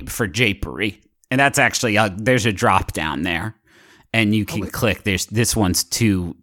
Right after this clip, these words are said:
Speaker 1: this one's, they're cutting up too much in this one. Please
Speaker 2: I'm
Speaker 1: kick
Speaker 2: gonna
Speaker 1: them
Speaker 2: change
Speaker 1: off.
Speaker 2: my Twitter bio to that.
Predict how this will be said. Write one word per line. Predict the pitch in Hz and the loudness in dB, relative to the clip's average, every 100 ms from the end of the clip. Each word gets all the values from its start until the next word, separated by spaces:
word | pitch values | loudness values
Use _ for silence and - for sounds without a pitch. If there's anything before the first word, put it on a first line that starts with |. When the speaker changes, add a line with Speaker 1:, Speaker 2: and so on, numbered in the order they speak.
| - | -2
Speaker 1:
this | 131 - | 0 0
one's, | 107 98 | -2 -2
they're | 113 | -4
cutting | - 147 - 95 | 0 -2 0 -2
up | 90 | -2
too | - 113 | -2 -2
much | 92 80 - | -2 -4 -8
in | 76 | -8
this | 69 - | -8 -10
one. | - - - | -10 -12 -6
Please | - 101 | 0 0
Speaker 2:
I'm | 175 | 2
Speaker 1:
kick | 254 | 2
Speaker 2:
gonna | 311 | 2
Speaker 1:
them | - | 0
Speaker 2:
change | 156 131 | 0 2
Speaker 1:
off. | |
Speaker 2:
my | 123 117 | 2 0
Twitter | - 117 104 | 0 -2 0
bio | 95 87 90 87 | -2 -2 -2 -4
to | |
that. | 90 90 87 | -4 -6 -6